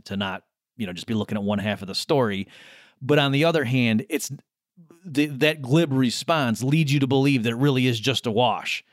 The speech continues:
And it's just a matter of, "Oh, yeah, that's kinda like the units changed over time." You know, it, it, like, if we just started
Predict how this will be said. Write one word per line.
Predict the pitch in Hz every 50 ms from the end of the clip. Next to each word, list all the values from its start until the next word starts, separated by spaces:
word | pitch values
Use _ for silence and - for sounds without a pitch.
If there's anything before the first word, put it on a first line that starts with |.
| _ -
And | - 131 123
it's | 113 -
just | - 117 - 120
a |
matter | 110 113 117 117 117 117 117
of, | 131
"Oh, | 180 185
yeah, | 165 156 147 139 127
that's | 120 110 -
kinda | - 135 127 123
like | 117 110
the | 92 110 107
units | 120 127 117 107 95 - -
changed | - - 117 104 104 101 104
over | 98 95 95 95
time." | - 113 92 80 78 - - _ _ _ -
You | 107
know, | 98 -
it, | - 165 185 196 208
it, | 185
like, | 185 165 147
if | 143 143
we | 165 139
just | 135 -
started | - 147 135 127 127 123 -